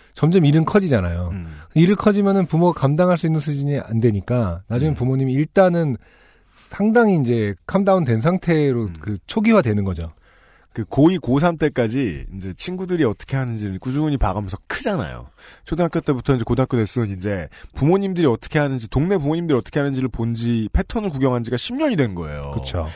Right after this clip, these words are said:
Speaker 2: 베테랑들이잖아요.
Speaker 1: 네.
Speaker 2: 그래가지고 보면 이제 가장 많이 느껴지는 게 그거였어요. 이 부모가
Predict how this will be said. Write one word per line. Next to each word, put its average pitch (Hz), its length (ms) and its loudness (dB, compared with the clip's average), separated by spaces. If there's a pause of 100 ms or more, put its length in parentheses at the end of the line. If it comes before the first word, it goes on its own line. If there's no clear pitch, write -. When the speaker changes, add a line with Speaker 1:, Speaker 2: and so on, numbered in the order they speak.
(140)
Speaker 2:
베테랑들이잖아요. 87 1120 -2
Speaker 1:
네. 95 140 -2 (280)
Speaker 2:
그래가지고 156 360 0
보면 135 240 0
이제 113 340 0 (300)
가장 180 260 -2
많이 190 140 2
느껴지는 143 380 0
게 135 60 -2
그거였어요. 87 600 -8
이 110 340 -2 (680)
부모가 160 840 0